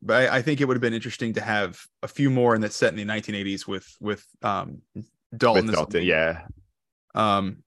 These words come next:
Speaker 1: and maybe not as dark as what, uh, License to Kill
Speaker 2: <laughs>
Speaker 1: was, because that felt like that was too much of a response. And that's a Die Hard movie, right? Or a response to Die Hard movie. Because I think that was, Michael Kamen does the score, who did the score for,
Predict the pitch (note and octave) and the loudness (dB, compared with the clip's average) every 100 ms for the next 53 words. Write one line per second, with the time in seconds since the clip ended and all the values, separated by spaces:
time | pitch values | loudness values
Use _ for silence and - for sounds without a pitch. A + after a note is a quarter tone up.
0 | - C#3+ D#3+ D#3 C3+ A2 A#2 A2+ A#2 A2+ | 0 6 8 8 6 4 2 4 4 4
1 | A2 - G#2+ G#2 F#2+ - G#2+ F#2+ G#2 - | -2 -2 0 0 -2 -6 -6 -2 -4 -4
2 | G#2+ - - G#2 C#3 G2 F#2+ - - B2 | -8 -8 -2 4 4 4 -2 -10 -8 2
3 | C#3 C#3 - C3 A#2 A2+ G2+ - C3+ A2+ | 4 6 4 4 2 2 -2 -2 -4 -4
4 | - G2 - - - A#2 B2 - B2 G#2+ | -4 -8 -8 -8 -6 0 0 0 -2 0
5 | G2+ G2 F#2 F#2+ F2+ F#2+ G2+ - G#2+ G2 | 0 -2 -2 -10 -10 -2 0 2 0 0
6 | G2 - A2 G#2 G#2 G2 F#2+ G2+ G2 F#2+ | -4 -2 0 0 -4 -4 0 -2 -4 -10
7 | F#2 G2 - _ _ _ _ _ _ _ | -10 -12 -14 _ _ _ _ _ _ _
8 | - B2 C3+ A2 - - A#2 C#3+ B2 B2 | -6 2 4 2 -4 -4 0 0 4 2
9 | G2+ A2+ G2+ - - - _ _ - C3+ | 2 -2 -4 -6 -8 -14 _ _ 2 4
10 | C3+ - C3+ C3+ C3 A#2+ A2+ A2+ - A#2 | 4 0 2 4 6 4 2 -4 -4 -2
11 | G#2+ G#2+ A2 G2+ G2+ - G#2 G2 - G2 | 0 0 -2 -4 -6 -2 0 0 0 -2
12 | F#2+ F#2+ | 0 -2